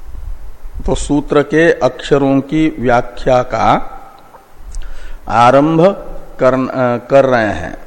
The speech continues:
आरंभ करते हुए कौन? भगवान भाष्यकार। क्या कर रहे हैं? तो कहते हैं, "पुनरपि अधिकारी भावाभावाभ्याम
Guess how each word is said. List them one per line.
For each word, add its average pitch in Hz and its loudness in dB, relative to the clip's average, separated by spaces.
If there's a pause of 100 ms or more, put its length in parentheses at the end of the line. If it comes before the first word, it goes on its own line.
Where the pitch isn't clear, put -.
(1300)
आरंभ 143 6
करते 135 2
हुए 117 2
कौन? 143 2
भगवान 117 2
भाष्यकार। 101 -6 (1600)
क्या 139 6
कर 139 2
रहे 143 4
हैं? 165 0 (800)
तो 131 -10
कहते 131 2
हैं, 143 4
"पुनरपि 143 4
अधिकारी 131 2
भावाभावाभ्याम 120 2